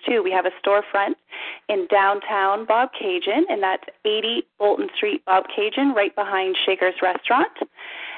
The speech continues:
And on Tuesday evenings, we currently have an ongoing series, and it's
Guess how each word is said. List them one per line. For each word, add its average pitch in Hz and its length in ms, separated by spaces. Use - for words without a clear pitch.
And 196 300
on 196 300
Tuesday 339 440
evenings, 202 400
we 208 120
currently 214 300
have 196 120
an 196 100
ongoing 190 580
series, 180 460
and 196 160
it's 185 200